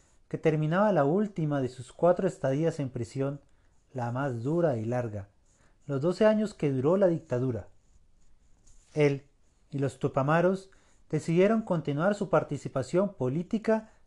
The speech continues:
desde la legalidad. Junto con otros diversos movimientos políticos que querían ser alternativa al bipartidismo que venía desde el origen de la República, formaron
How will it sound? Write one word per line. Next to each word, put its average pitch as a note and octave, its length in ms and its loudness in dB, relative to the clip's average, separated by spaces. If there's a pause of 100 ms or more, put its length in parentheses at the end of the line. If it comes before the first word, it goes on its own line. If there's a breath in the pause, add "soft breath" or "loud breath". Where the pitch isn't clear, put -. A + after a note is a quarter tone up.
desde C#3+ 260 0
la D#3+ 120 4
legalidad. D3+ 560 0 (1500)
Junto D#3 300 0
con C#3+ 160 0
otros E3+ 260 2
diversos D3+ 540 4
movimientos C#3+ 560 -2
políticos D3+ 720 -4 (320 soft breath)
que - 140 -12
querían F#3+ 320 2
ser G#3+ 220 2
alternativa D#3 960 4
al C3 120 2
bipartidismo C3+ 880 -2
que C#3 100 -2
venía C#3+ 360 -2
desde B2 240 0
el A#2 80 0
origen D3+ 340 -2
de A#2+ 80 -2
la A#2 100 -2
República, D#3 680 0 (600 soft breath)
formaron E3+ 540 2